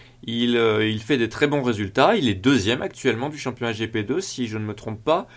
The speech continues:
Et, euh, mathématiquement, il peut lutter avec Van Dorn pour le titre, mais Van Dorn est tellement en avance et tellement, euh, dominateur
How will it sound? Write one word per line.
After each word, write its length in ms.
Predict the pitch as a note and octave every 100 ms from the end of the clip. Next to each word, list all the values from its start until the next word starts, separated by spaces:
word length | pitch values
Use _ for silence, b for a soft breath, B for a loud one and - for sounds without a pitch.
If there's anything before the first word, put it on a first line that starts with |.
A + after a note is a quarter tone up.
| B B B
Et, 260 | B2 C#3+ C#3+
euh, 480 | A#2 A2 G#2 G2+
mathématiquement, 720 | G2 A2+ C3 C#3+ C#3 - D3 D#3+
il 160 | D3+
peut 80 | C#3
lutter 300 | C#3+ C#3 D#3
avec 200 | D#3 C3+
Van 160 | A#2+ C3
Dorn 300 | C3 C#3+ C#3
pour 340 | - B2 A#2+
le 120 | A2+
titre, 320 | A2 D#3+ - A#2
mais 100 | A2
Van 160 | A#2
Dorn 240 | A2+ C3+ B2
est 120 | A2
tellement 320 | A#2 A#2 A#2
en 120 | A#2+
avance 460 | A#2 G#2 B2 D3+ - B B2
et 120 | G#2+
tellement, 540 | - C3+ B2+ B2+ C3 A2+
euh, 80 |
dominateur 720 | G2+ A2+ B2 A#2 G#2+ C3+ E3+